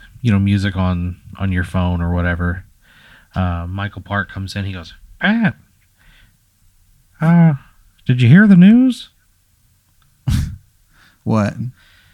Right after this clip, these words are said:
Speaker 1: Uh, and he's like, "You need to look up, look it up yourself." And he, uh, you look up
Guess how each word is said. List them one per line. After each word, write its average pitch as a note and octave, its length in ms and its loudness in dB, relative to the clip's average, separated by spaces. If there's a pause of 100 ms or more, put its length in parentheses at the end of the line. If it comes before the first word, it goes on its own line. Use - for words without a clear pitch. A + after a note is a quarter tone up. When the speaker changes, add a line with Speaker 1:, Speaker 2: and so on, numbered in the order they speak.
(460)
Speaker 1:
Uh, G2+ 320 -2
and G#2+ 140 -6
he's A#2+ 200 -6
like, G2 340 -10
"You C#3 100 0
need F#3 160 4
to E3+ 240 0 (220)
look D3+ 320 -2
up, F#3+ 220 -2
look D#3 320 -4
it G3 60 2
up G3 120 -2
yourself." F3 580 -2 (240)
And A2+ 140 -4
he, A#2 300 -4 (380)
uh, A2 40 2
you A2+ 160 4
look E3+ 160 2
up F3 160 4